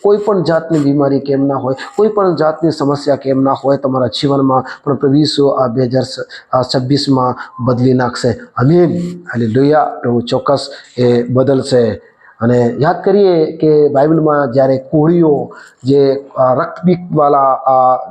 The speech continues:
વ્યક્તિઓ હતા અને એ વિચાર કરતા હતા કે પ્રભુ ઈસુ ખ્રિસ્ત મને,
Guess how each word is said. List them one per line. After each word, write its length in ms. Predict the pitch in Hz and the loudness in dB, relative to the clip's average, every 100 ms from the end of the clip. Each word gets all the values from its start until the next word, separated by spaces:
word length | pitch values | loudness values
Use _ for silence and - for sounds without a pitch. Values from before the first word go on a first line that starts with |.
| 117 | -4
વ્યક્તિઓ 400 | 131 - 185 185 | -4 0 2 2
હતા 440 | 147 143 131 131 127 - - | 2 0 2 2 0 -6 -2
અને 560 | 143 139 135 123 - - _ | 0 2 2 0 -4 -16 _
એ 60 | 165 | -2
વિચાર 360 | 175 170 208 202 | 0 0 -2 0
કરતા 340 | 180 165 170 | -2 0 -2
હતા 320 | 156 - 147 | -2 0 0
કે 220 | 143 147 | 0 0
પ્રભુ 260 | 139 151 151 | 0 0 2
ઈસુ 420 | 151 165 - 156 | 2 0 0 -4
ખ્રિસ્ત 500 | 143 - 156 156 - | -4 -2 -2 -2 -4
મને, 580 | 147 139 139 139 139 | -2 0 2 2 2